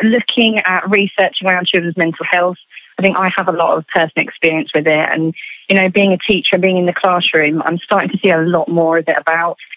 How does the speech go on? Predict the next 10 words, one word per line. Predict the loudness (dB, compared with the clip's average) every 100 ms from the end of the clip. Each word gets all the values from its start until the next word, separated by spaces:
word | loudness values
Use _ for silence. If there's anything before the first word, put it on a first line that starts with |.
| _ 0
So |
the | 2
idea | 2 0 2 4 4 2
of | 0 -2 0
the | 0 0
Instagram | -2 -4 -2 0 0
was | 0 -2
to | -2 0
raise | 0 -2 0
awareness, | 2 2 2 2 0